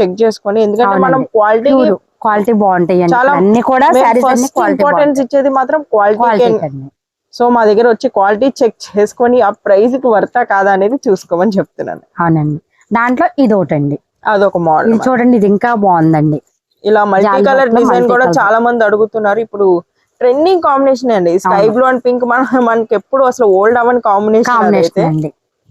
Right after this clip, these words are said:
Speaker 1: Yes.
Speaker 2: దీంట్లో ఇలా జాలీ వర్క్ వచ్చిందండి. వీవింగ్ బాగుందండి. మీనాకారి వీవింగ్ వచ్చిందండి.
Speaker 1: మీనాకారి వీవింగ్ మొత్తం
Speaker 2: ఇది కూడా
Speaker 1: ఇదంతా శారీ మొత్తం all over వస్తది మేడం.
Speaker 2: రిచ్ పళ్ళు వచ్చిందండి.
Speaker 1: రిచ్ పళ్ళు. ఇది కూడా
Speaker 2: కాంట్రాస్ట్
Speaker 1: మ్యారేజెస్ కానీ చాలా పర్ఫెక్ట్ గా ఉంటది.
Speaker 2: ఉంటుందండి. కాంట్రాస్ట్ బ్లౌజ్ వస్తుందండి.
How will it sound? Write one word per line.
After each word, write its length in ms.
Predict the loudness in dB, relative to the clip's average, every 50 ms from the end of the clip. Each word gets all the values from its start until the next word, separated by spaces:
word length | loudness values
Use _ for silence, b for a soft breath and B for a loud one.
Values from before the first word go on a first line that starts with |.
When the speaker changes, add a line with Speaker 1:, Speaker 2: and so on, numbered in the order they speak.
| -12 -6
Speaker 1:
Yes. 80 | -4 0
Speaker 2:
దీంట్లో 280 | 0 2 2 2 2 2
ఇలా 160 | 0 0 0
జాలీ 280 | 0 0 0 0 0
వర్క్ 240 | -2 -2 -4 -4 -4
వచ్చిందండి. 460 | -6 -6 -4 -2 -2 0 2 2 2
వీవింగ్ 380 | 2 2 2 2 4 4 4 4
బాగుందండి. 480 | 4 2 2 2 2 2 2 2 2 2
మీనాకారి 480 | 2 2 0 0 -2 -2 -2 -2 0
వీవింగ్ 320 | 0 0 0 0 0 0 -2
వచ్చిందండి. 320 | -2 -4 -6 -4 -2 0
Speaker 1:
మీనాకారి 460 | 0 0 0 0 0 0 0 0 2
వీవింగ్ 340 | 2 2 0 0 -2 -2 -2
మొత్తం 200 | -4 -4 -2 -2
Speaker 2:
ఇది 120 | -2 0
కూడా 200 | 0 0 0 0
Speaker 1:
ఇదంతా 320 | 0 0 0 0 0 0 0
శారీ 360 | 0 0 -2 0 0 0 0
మొత్తం 300 | 0 0 -2 -2 -2 -2
all 220 | 0 0 2 2
over 160 | 2 2 0 0
వస్తది 300 | -2 -2 -4 -4 -4 -4
మేడం. 220 | -6 -8 -10 -14 _ _ _ _ _ _ b b -6
Speaker 2:
రిచ్ 220 | -4 -2 -2 0
పళ్ళు 160 | 0 2 2
వచ్చిందండి. 440 | 0 -2 -4 -4 -2 0 0 0 0
Speaker 1:
రిచ్ 220 | -2 -4 -4 -2 -2
పళ్ళు. 240 | -2 0 -2 -4 -8 _ _ _ -2
ఇది 180 | 0 0 2
కూడా 140 | 2 2 0
Speaker 2:
కాంట్రాస్ట్ 400 | 0 0 0 0 0 0 0 0
Speaker 1:
మ్యారేజెస్ 400 | 0 0 2 0 -2 -2 -4 -8 -10 _ -6
కానీ 160 | -6 -4 -6
చాలా 360 | -6 -6 -6 -4 -2 -2 -2
పర్ఫెక్ట్ 460 | -2 -2 -2 -4 -4 -6 -10 -12 -10
గా 100 | -12 -12
ఉంటది. 240 | -12 -12 -12 -16 -16 _ _ -2
Speaker 2:
ఉంటుందండి. 440 | -2 0 0 0 0 0 -2 -2 -4
కాంట్రాస్ట్ 460 | -4 -4 -2 -2 -2 -4 -4 -4 -4
బ్లౌజ్ 260 | -2 -2 -2 -2 -2
వస్తుందండి. 760 | -4 -6 -6 -6 -4 -4 -4 -4 -4 -8 -10 _ -8 -8 -8